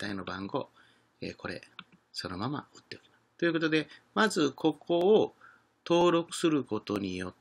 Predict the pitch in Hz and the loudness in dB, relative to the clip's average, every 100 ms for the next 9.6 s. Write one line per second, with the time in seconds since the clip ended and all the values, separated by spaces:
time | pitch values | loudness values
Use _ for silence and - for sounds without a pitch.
0 | _ _ - 131 87 - _ _ _ _ | _ _ 2 2 0 -8 _ _ _ _
1 | 113 113 104 104 98 95 90 87 101 135 | 0 0 0 0 -2 -4 -4 -4 0 2
2 | 127 85 82 107 - - 127 117 - 87 | 2 -2 -4 -4 0 4 4 4 -4 -10
3 | - - _ _ _ _ _ _ - - | -16 -20 _ _ _ _ _ _ -12 -6
4 | - 156 185 185 180 175 151 143 135 127 | 0 2 4 2 0 0 0 0 -2 -2
5 | 202 226 107 - - _ _ _ 90 82 | 0 2 2 0 -12 _ _ _ -10 -10
6 | 73 - 117 - 120 117 - 117 76 - | -6 -2 -2 0 -2 0 -2 -2 -8 -14
7 | _ - - 107 - - - - - - | _ -10 -6 -6 -8 -14 -16 -14 -14 -16
8 | _ 139 147 220 311 277 117 120 120 123 | _ 2 6 8 8 6 4 2 4 2
9 | 123 117 - 127 127 123 | 2 -2 -4 -2 0 0